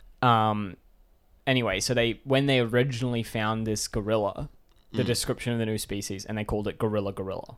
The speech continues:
Speaker 1: <laughs> which is now the species name, I
Speaker 2: Yeah.
Speaker 1: believe, and all of that, which is great. Um,
Speaker 2: Such a, like, awesome name.
Speaker 1: it's, it's a great, it, it
Speaker 2: It's like,
Speaker 1: perfectly
Speaker 2: it's like, sounds like Godzilla.
Speaker 1: It does.
Speaker 2: And then you have, like, gorilla.
Speaker 1: It
Speaker 2: You're
Speaker 1: just
Speaker 2: like
Speaker 1: sounds,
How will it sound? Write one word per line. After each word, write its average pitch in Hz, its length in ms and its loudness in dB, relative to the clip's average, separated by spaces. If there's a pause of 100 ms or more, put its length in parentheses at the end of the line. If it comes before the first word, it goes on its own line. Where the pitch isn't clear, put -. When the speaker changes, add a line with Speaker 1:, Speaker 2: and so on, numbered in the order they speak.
Speaker 1:
<laughs> - 360 -2
which 135 240 0
is 127 140 2
now 104 180 2
the 110 100 -2
species - 480 -4
name, 113 320 -6
I - 60 0
Speaker 2:
Yeah. 69 180 2
Speaker 1:
believe, - 200 10 (560)
and 135 100 4
all 113 140 6
of 101 80 -2
that, 90 200 -6
which 120 160 -4
is 120 80 0
great. 107 400 -2 (600)
Um, 110 500 6
Speaker 2:
Such - 380 2
a, 151 60 2
like, 131 280 -2 (220)
awesome 73 380 -2
name. 58 360 -8 (220)
Speaker 1:
it's, 170 180 4
it's 170 260 4
a 214 60 4
great, 131 380 6
it, 139 180 2
it 139 140 -2
Speaker 2:
It's - 100 -2
like, 143 180 6
Speaker 1:
perfectly 175 360 6
Speaker 2:
it's 151 160 6
like, 113 200 8
sounds 98 240 6
like 104 160 2
Godzilla. 80 600 6 (500)
Speaker 1:
It 139 140 4
does. 80 560 2
Speaker 2:
And 90 100 0
then 87 80 0
you 80 80 2
have, 78 140 2
like, 78 280 -2
gorilla. 65 640 -2
Speaker 1:
It 135 80 2
Speaker 2:
You're 127 80 -2
Speaker 1:
just 185 220 2
Speaker 2:
like 233 140 0
Speaker 1:
sounds, 214 260 2